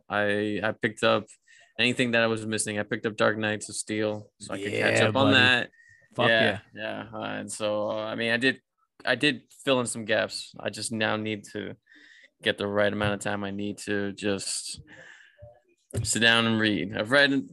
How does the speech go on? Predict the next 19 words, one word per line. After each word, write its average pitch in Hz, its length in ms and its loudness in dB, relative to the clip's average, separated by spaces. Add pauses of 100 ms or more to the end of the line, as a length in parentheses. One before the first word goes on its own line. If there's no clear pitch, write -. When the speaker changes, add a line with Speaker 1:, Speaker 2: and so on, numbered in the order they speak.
Speaker 1:
a 131 60 -4
good, 127 260 0 (680)
didn't 131 180 4
read 151 100 4
a 143 60 4
lot, 135 220 2
but 117 120 -2
I've 117 120 0
read 120 220 0 (220)
some 113 260 -12
good, 113 200 -2
interesting 107 500 -6
ones 107 500 -6
that 110 120 -2
we'll 107 120 -6
talk 104 180 -4
about 104 220 -2
later. 104 360 -4 (380)
Speaker 2:
Yeah, 190 220 4